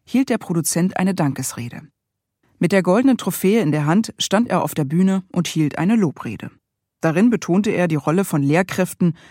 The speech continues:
für die eigene Persönlichkeitsentwicklung, wie gerne man sich an sie erinnere, wenn sie einen erkannt und gefördert haben, einem die Freiheit zur eigenen Entwicklung gegeben haben.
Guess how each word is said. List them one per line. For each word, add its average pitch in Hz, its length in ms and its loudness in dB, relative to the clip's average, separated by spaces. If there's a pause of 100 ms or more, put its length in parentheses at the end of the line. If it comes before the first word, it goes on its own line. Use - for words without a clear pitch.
(140)
für - 140 -2
die 180 100 0
eigene 240 300 2
Persönlichkeitsentwicklung, 156 1300 -2 (360)
wie 185 240 0
gerne 240 300 4
man 156 180 2
sich 135 260 -6
an 151 120 0
sie 143 140 -2
erinnere, 143 520 0 (320)
wenn 165 140 0
sie 160 100 2
einen 151 220 2
erkannt - 540 -2 (200)
und - 160 -8
gefördert 185 480 0
haben, 131 320 -4 (380)
einem 185 400 4 (340)
die 190 80 0
Freiheit 220 540 0
zur - 240 -4
eigenen 208 340 2
Entwicklung 165 560 -2
gegeben 135 480 -4
haben. - 380 -12